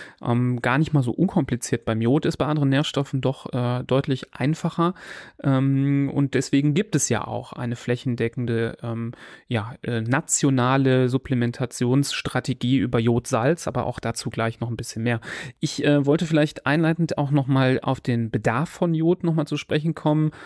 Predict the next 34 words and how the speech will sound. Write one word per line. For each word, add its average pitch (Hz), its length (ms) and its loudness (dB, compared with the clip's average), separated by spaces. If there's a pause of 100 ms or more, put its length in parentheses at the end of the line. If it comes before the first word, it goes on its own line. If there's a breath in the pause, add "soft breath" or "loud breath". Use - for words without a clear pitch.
(200 loud breath)
Wenn 131 240 2
wir 143 340 4
n-, 127 200 0
bei 127 220 2
uns 139 280 2
hier 135 160 2
in 131 80 2
den 123 120 0
Episoden 131 600 2
zu 127 360 2
Nährstoffen 127 800 0
über 127 320 0
den 123 140 2
Bedarf 120 320 0
sprechen, 127 340 -4
dann 117 180 0
haben 120 220 0
wir 120 80 2
in 117 80 2
aller 156 240 2
Regel 135 280 2
die, 127 260 0 (480 loud breath)
ähm, 113 400 -2
Daten 139 360 0
von 127 220 0
der 117 120 2
Deutschen 123 300 2
Gesellschaft 127 400 0
für - 100 0
Ernährung, 131 420 2
der 127 100 2
D 123 160 0
G 120 120 -4
E, 175 320 2